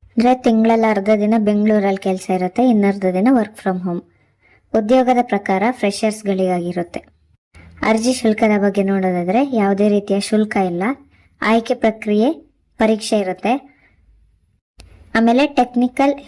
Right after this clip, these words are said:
ಎಚ್ ಆರ್ ಇಂಟರ್ವ್ಯೂ ಮೂಲಕ ಆಯ್ಕೆ ಮಾಡಲಾಗುತ್ತೆ. ಈಗ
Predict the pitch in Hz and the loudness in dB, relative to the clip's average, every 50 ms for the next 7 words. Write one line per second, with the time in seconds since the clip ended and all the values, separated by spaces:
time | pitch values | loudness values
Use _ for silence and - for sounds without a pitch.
0 | - 226 214 - - 240 233 220 220 - 196 196 190 208 202 202 202 196 196 190 | -2 -2 -2 -2 0 -2 -2 0 0 -2 -4 -2 0 0 0 2 2 2 2 0
1 | 190 190 185 185 180 - 247 240 214 214 208 208 208 208 196 190 185 185 185 196 | 0 -2 -2 -2 -2 -2 -2 0 0 0 0 0 -2 -2 -2 -2 -2 0 0 0
2 | 214 214 196 180 185 - - - - _ _ _ _ _ _ _ _ _ _ _ | 0 0 0 0 -2 -4 -6 -10 -16 _ _ _ _ _ _ _ _ _ _ _
3 | _ _ _ _ _ _ _ _ - 247 262 247 | _ _ _ _ _ _ _ _ 0 2 4 4